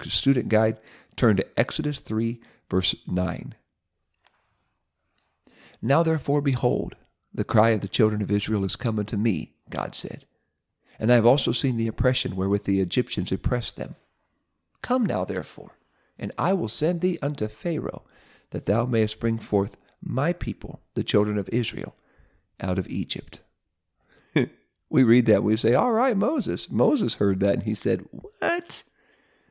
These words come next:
Moses left Egypt a fugitive after he murdered an Egyptian. So he was a wanted man in Egypt, but not in a good way. But after he left Egypt, he lived the next forty years with honor and integrity. He lived out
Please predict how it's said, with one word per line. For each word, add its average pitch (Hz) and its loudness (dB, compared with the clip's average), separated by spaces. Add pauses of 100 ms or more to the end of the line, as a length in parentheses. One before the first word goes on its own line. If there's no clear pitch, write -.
(560)
Moses 208 -2
left 131 -2 (120)
Egypt 107 -6
a 107 -4
fugitive - -4 (360)
after 104 0
he 101 0
murdered 95 0
an 92 -6
Egyptian. - -8 (640)
So 113 0
he 151 4
was 220 2
a 117 4
wanted 107 0
man 104 0
in 92 0
Egypt, 92 -2
but 107 -2
not 113 -2
in 170 -6
a 165 -4
good 143 -6
way. - -14 (1040)
But - -14
after 160 8
he 151 6
left 135 4
Egypt, 156 -4
he 113 2
lived 110 2
the 107 -2
next 104 0
forty 127 2
years 110 2
with 104 -2 (440)
honor 117 4
and 107 2
integrity. 104 -2
He 104 0
lived 101 2
out 107 2